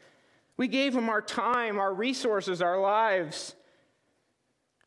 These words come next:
And we've all had times when we feel we have wasted days or weeks on something that ends up being vain. These two have spent years following this person, and they're left to wonder and pick up the pieces.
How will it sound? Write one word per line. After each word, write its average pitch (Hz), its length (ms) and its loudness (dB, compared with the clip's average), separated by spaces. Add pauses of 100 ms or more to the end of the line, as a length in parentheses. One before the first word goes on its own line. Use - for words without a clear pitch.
(460)
And 170 100 -2
we've 190 160 2
all 220 220 4
had 175 180 0
times 165 360 -2
when 165 100 -2
we 156 100 0
feel 170 320 -2
we 165 100 2
have 151 160 -2
wasted 156 540 -2
days 175 460 0
or 151 80 -2
weeks 165 400 -4
on 175 120 -4
something 175 440 -6 (500)
that 165 120 0
ends 175 200 0
up 160 140 -2
being 170 260 -2
vain. 160 560 -4 (240)
These 262 320 0
two 254 120 2
have 214 120 2
spent - 300 -2
years 208 640 2
following 170 500 0
this 123 140 -6
person, - 440 -10 (640)
and 185 120 -4
they're 180 120 2
left 185 260 0
to 190 60 -2
wonder 147 380 -2
and 127 100 -6
pick 170 220 -8
up 147 200 -8
the 127 60 -14
pieces. 120 720 -14